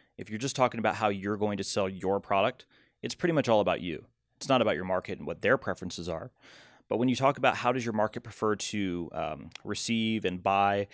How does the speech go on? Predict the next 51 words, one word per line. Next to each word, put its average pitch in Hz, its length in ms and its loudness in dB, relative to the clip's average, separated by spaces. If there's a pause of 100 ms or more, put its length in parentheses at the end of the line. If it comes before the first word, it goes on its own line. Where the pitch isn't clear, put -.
(280)
and 92 160 -4
use 95 220 -4
your 104 80 -2
product, 104 400 -4
then 156 120 6
it 185 80 -2
becomes 135 340 -2
more 110 160 0
outside 92 380 -2
in. - 160 -2 (260)
What 120 160 0
does 139 120 2
your 107 140 -2
market 95 500 -2
prefer? - 300 -10 (540)
Uh, 80 160 -6
would 90 160 -6
they 104 100 2
prefer 110 380 0
that 104 160 -2
they, 95 400 2 (280)
you 95 120 -8
know, 85 220 -2
go 92 180 -4
to 101 80 0
your 95 100 0
website 95 340 2
and 107 140 -6
buy? 131 300 -2 (400)
Uh, 92 260 0
would 101 120 -4
they 104 100 2
prefer 113 340 0
that 107 200 0 (360)
it's 101 160 -8
a - 20 -4
more 107 200 0
hands-on 107 340 0
experience 123 540 -4
where 87 100 -2
a 80 60 -4
salesperson 95 920 -4
talks - 340 -4
to 101 100 -6
them 82 240 -8
and - 220 -16
gives 95 220 -4
them 98 120 -6
that 90 180 -2
warm 98 240 -4
fuzzy? - 380 -6